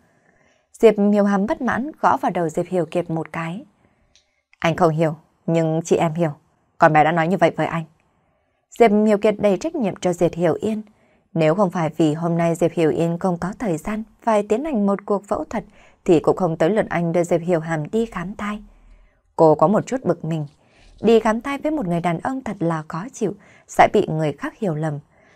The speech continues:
Rõ ràng anh là anh hai cô, mắt như người đó bị mù hay sao? Nhưng ai kêu mình lại mâu thuẫn, muốn đi với anh hơn ba chứ? "Anh à,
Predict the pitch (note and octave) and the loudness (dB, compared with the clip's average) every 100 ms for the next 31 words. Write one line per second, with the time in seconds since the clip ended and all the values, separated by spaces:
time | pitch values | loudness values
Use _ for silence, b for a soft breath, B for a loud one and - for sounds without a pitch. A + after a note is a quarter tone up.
0 | b - D3 F#3+ F3 D3 - E3 E3 D#3+ | b 0 0 2 0 0 -4 -4 -2 -2
1 | - E3+ E3+ F#3+ G3 G3+ G3+ G#3 b b | -2 -4 -6 -8 -6 -6 -6 -8 b b
2 | b F3 F#3+ G3 F3+ C#3+ D3+ G#3+ A#2+ F3 | b 0 2 2 0 2 2 2 0 2
3 | E3 E3+ A#3 A#3 A#3+ A#3+ b b b b | 0 -2 -10 -8 -8 -8 b b b b
4 | E3+ E3+ E3 - F3+ F3 F3 E3+ D3+ C#3+ | -2 0 -2 -2 -4 0 0 2 -2 -2
5 | - F3+ F3+ F#3 E3+ D4 _ _ _ E3+ | -2 -4 -4 -6 -6 -10 _ _ _ 2
6 | D#3 E3+ G3 F3 F3 F#3+ F3 F3+ F3+ F3+ | 2 4 4 4 2 -2 -2 -4 -4 -4
7 | F3 E3+ A#3 - _ _ _ _ _ _ | -6 -10 -14 -14 _ _ _ _ _ _
8 | _ _ _ _ F3+ F#3+ F3 | _ _ _ _ -2 -2 -4